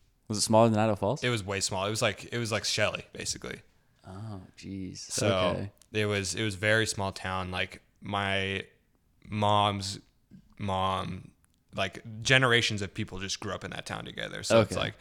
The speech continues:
Speaker 2: I would go around town and people would just, n-, like,
Speaker 1: You just
Speaker 2: they
Speaker 1: know everybody.
Speaker 2: Yeah, we just know everyone.
Speaker 1: So it's like all the small towns in Idaho, like, everyone knows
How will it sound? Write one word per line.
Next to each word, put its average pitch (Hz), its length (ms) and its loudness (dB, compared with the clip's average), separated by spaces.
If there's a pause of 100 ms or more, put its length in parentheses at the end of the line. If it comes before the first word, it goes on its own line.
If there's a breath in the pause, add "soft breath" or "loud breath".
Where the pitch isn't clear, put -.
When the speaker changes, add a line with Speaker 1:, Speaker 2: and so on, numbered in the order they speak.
(160 soft breath)
Speaker 2:
I 120 140 4
would 120 140 0
go 117 140 2
around 101 260 0
town 101 280 -4
and 90 100 -10
people 95 400 -8
would 95 180 -8
just, 92 220 -10 (260)
n-, 101 240 -8 (100)
like, 98 200 -4
Speaker 1:
You - 80 -6
just 98 120 2
Speaker 2:
they 117 60 6
Speaker 1:
know 113 60 8
everybody. 92 320 0
Speaker 2:
Yeah, 95 140 0
we 101 140 -6
just 95 160 -8
know 95 160 -4
everyone. - 220 -12
Speaker 1:
So 131 80 2
it's 120 60 4
like 120 120 10
all 113 100 10
the 104 60 6
small 101 180 4
towns 95 220 2
in 95 80 2
Idaho, 92 280 4
like, 92 160 2
everyone 95 260 2
knows 92 440 2